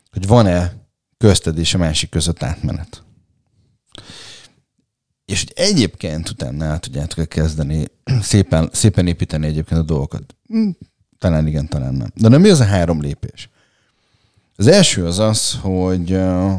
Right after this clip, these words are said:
hogy merj beszélni az érzéseidről. És nem csak egyébként az exednek, hanem találj valakit, vagy valakiket egyébként, akik segíteni fognak neked. Én azt látom, hogy a hozzám forduló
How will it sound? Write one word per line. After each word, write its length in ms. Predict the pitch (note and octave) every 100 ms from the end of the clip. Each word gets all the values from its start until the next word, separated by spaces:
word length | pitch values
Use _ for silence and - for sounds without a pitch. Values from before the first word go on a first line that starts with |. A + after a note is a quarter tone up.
| E2+
hogy 120 | G2+
merj 260 | A#2+ B2 D#2+
beszélni 440 | E2 - D#2 D#2
az 160 | D#2+ D#2
érzéseidről. 800 | D2+ D#2 D2+ - C2+ - A1 - _ -
És 120 | -
nem 200 | E3+ B2
csak 160 | -
egyébként 480 | E2+ E2+ E2+ - E2+
az 100 | F#2
exednek, 640 | F#2 - D#2 C#2 - - - _ _ _ _ _ _ _ _ -
hanem 160 | F#2
találj 320 | F#2+ F#3 B2
valakit, 640 | F2+ F#2+ F2 F#2+ - F#3 -
vagy 180 | F#2
valakiket 920 | F2 A2 F2+ - B2+ - - - - -
egyébként, 640 | _ - C#3 - - C3 C3
akik 200 | C3 A#2
segíteni 520 | - A2 F2+ F2 F2
fognak 440 | - F2+ F2+ F2
neked. 460 | - E2 - B1+ - - _ _ _ _ _ _ _ _ _ -
Én 140 | A2+
azt 200 | C#3 A#2
látom, 340 | F#2+ B2 D3 A#2
hogy 100 | G#2
a 40 |
hozzám 380 | A#2+ A2 F#2+ F2+
forduló 920 | - G#2+ F2+ E2+ D#2 D2+ D#2+ D#2+ -